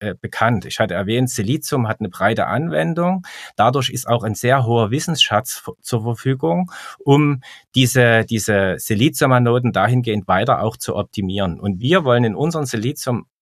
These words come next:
alles das, was die Halbleiterindustrie nicht möchte. Wir wollen Kupferdiffusion, wir wollen Verunreinigung, wir wollen kleine Strukturen, wir wollen idealerweise amorphe Systeme, k-,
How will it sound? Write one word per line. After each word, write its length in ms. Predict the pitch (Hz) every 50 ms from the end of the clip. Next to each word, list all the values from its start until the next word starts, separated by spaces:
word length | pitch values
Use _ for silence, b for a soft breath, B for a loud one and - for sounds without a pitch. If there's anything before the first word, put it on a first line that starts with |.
| _ -
alles 380 | 107 127 165 214 214 - -
das, 420 | - 120 - 233 - - - - - B B B B B B B
was 160 | 101 101 -
die 160 | - 101 92
Halbleiterindustrie 800 | 95 101 120 123 123 117 113 110 98 104 101 101 - - - 95 90
nicht 220 | 95 104 - -
möchte. 400 | 87 85 80 - - - 80 73 - - _ _ _ _
Wir 160 | - 98 92 185
wollen 180 | 180 180 180
Kupferdiffusion, 840 | - - 165 - - 160 143 - 143 127 139 127 - - 127 120 120
wir 120 | 110 95 87
wollen 200 | 95 92 95 92
Verunreinigung, 1000 | - - - 113 135 156 147 131 131 127 131 123 127 127 123 - 127 120 117 98
wir 120 | 98 95
wollen 200 | 95 95 95 98
kleine 360 | - - 95 101 123 147 151
Strukturen, 540 | 127 - - 131 127 - - 135 127 123 117
wir 120 | 110 107 98
wollen 240 | 101 101 101 104
idealerweise 960 | - 107 - 104 101 95 95 107 117 117 110 104 101 98 101 101 - 110 101 B B B B B B B B B B -
amorphe 540 | 110 104 101 107 117 151 - 277 - 180
Systeme, 800 | 165 - - 131 - - - 139 143 160 165 170 165 170 165 143 127 -
k-, 80 | -